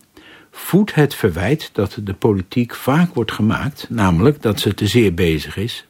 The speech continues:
met de waan van de dag. Zichtbaarheid en bekendheid is belangrijk voor politici,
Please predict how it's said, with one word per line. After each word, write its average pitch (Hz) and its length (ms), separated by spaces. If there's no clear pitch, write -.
met 87 280
de 82 140
waan 87 300
van 85 160
de 85 120
dag. - 360
Zichtbaarheid 135 920
en 98 180
bekendheid 110 840
is 107 180
belangrijk 120 500
voor - 160
politici, 78 600